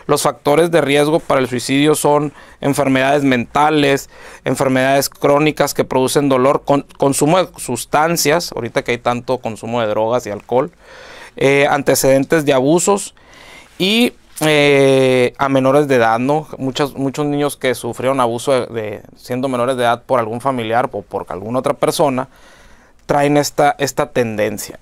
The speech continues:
Y alrededor del veinticinco por ciento de la población en México presenta algún problema de salud mental, ya sea depresión, ansiedad, bipolaridad o esquizofrenia.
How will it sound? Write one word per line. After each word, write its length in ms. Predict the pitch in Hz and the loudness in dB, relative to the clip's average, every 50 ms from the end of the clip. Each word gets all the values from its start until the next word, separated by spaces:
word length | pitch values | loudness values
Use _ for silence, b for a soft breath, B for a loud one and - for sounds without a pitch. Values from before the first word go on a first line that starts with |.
| _ | _
Y 120 | - 139 147 | -2 0 0
alrededor 400 | 147 147 143 147 143 147 156 165 | 2 2 4 4 6 6 6 4
del 120 | 196 196 | 4 2
veinticinco 480 | 190 190 175 - 135 - 160 156 156 - | 2 0 -2 -2 -4 -2 -2 -2 -2 -2
por 120 | 175 156 143 | -2 -2 -2
ciento 220 | 151 147 - 180 | -2 -2 0 0
de 40 | 170 | 0
la 100 | 170 165 | 0 0
población 440 | - 151 135 131 127 117 - 143 147 | 0 0 2 2 0 0 0 0 0
en 120 | 160 165 | 0 0
México 380 | 160 151 151 - 160 - - 147 | 0 0 -2 -2 -6 -4 -4 -4
presenta 880 | - - - 147 139 131 - - 170 180 202 226 220 - 262 262 254 - _ b b b b b b b b b b b b _ _ _ _ - | -2 0 2 2 2 2 2 2 2 2 2 0 -2 -2 -4 -4 -4 -8 _ b b b b b b b b b b b b _ _ _ _ -2
algún 280 | 147 151 139 151 151 | -2 0 2 0 2
problema 360 | - 160 156 156 160 156 156 151 | 2 2 4 4 4 2 2 0
de 40 | 143 | 0
salud 300 | - 143 131 127 127 120 | 0 0 0 -2 -2 -2
mental, 540 | 131 135 131 127 - - 135 156 165 160 - b b b b b b | 0 0 -2 -2 -2 -2 -2 -2 -2 -4 -10 b b b b b b
ya 140 | - 139 139 | 0 0 2
sea 220 | - 151 143 143 | 2 2 4 4
depresión, 500 | 143 131 - - 127 123 - 160 165 175 | 2 2 2 0 -2 0 2 2 2 2
ansiedad, 460 | 185 185 170 - 139 135 143 156 165 | 2 0 0 2 2 2 2 2 2
bipolaridad 640 | 160 147 151 - - 135 127 120 110 110 120 139 160 175 | 0 -2 -2 0 0 0 2 2 2 2 2 2 2 4
o 100 | 170 165 | 2 2
esquizofrenia. 880 | 156 - - 127 127 - - 113 - - 110 113 117 120 117 107 - | 0 0 -6 -6 -6 -2 -4 -4 -2 -2 -2 -2 -2 -2 -2 -4 -6